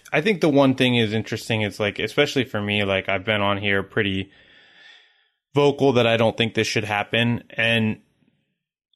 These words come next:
you know, I also would say, like, there's this misperception out there that we're,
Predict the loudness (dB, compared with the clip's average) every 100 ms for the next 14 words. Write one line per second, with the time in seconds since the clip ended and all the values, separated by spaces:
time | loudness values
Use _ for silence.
0 | _ _ _ -6 -4 -2 -2 2 2 2
1 | 2 2 2 2 2 2 -2 -4 -18 _
2 | _ _ -8 0 2 2 0 2 0 0
3 | -2 0 -2 -2 -2 -2 -2 -6 -6 -4
4 | -2 -2 0 0 -2 -6 _ _ _ _
5 | _ _ _ _ _ _ _ _ -12 -4
6 | 0 0 -2 -6 _ _ _ _ -6 0
7 | 0 0 -4